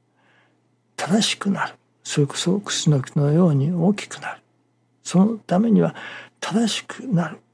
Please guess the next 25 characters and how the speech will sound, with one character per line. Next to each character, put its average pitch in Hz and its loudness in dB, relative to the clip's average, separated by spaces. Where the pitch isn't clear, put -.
そ - 0
の 208 6
た 202 -4
め 240 0
に 233 2
は - -2
正 202 0
し 208 2
い 196 2
行 175 0
を 226 -2
し - -4
な 151 0
け 160 -8
れ 190 -2
ば 220 0
な 175 -4
ら - -8
な - -12
い - -20
と。 - -20
正 151 2
し 156 -2
い - -16
行 180 4